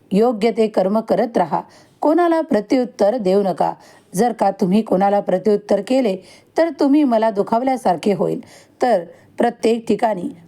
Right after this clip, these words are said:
बोलणे आवश्यक नाही, पण समजून घेणे आवश्यक आहे.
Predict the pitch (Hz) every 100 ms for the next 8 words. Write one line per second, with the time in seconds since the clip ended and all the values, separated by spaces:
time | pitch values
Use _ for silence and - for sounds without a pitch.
0 | - 208 220 208 262 - 190 202 208 277
1 | 277 240 196 165 - - - 339 339 311
2 | 277 262 339 294 233 185 165 - - -
3 | 190 226 269 233 190 180 165 156 - -